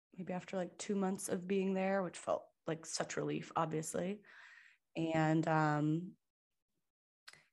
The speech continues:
and then I think, I guess what I did in tandem with, like, then working in tech,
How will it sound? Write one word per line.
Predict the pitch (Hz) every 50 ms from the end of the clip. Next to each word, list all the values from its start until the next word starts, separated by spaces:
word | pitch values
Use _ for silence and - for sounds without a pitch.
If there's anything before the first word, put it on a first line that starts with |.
| _ -
and | 175 190
then | 196 196 202
I | 196 196
think, | 196 - - 220 220 233 240 240 - - - _ _ _ -
I | 190 190
guess | 185 202 196 196 - -
what | 247 240
I | 208 180
did | 156 165 - 175 170 175 175 175 175 175 170 175 - -
in | - 175 175 170 170 165 160
tandem | 165 - - 170 170 165 170 170 165 160 156 160 160
with, | 156 151 156 156
like, | - 156 160 151 151 151 _ - _ _ _ _ _ _ _ _ _ _ _ _ -
then | 190 160 156 151 151 156 151
working | 165 160 160 - 165 156 156
in | 147 156
tech, | - - 165 147 147 160 160